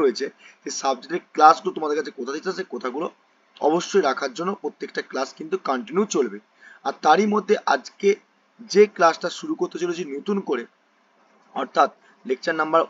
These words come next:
ওয়ান, সেখানে ইলেকট্রিক্যাল ইঞ্জিনিয়ারিং এবং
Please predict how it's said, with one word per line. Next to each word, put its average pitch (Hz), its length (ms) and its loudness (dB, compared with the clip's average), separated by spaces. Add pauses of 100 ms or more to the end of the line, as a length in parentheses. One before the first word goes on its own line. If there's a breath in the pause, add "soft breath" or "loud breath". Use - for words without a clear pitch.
ওয়ান, 147 220 -2 (440)
সেখানে 165 300 0 (480)
ইলেকট্রিক্যাল 190 520 4
ইঞ্জিনিয়ারিং 202 420 -2 (160)
এবং 147 120 0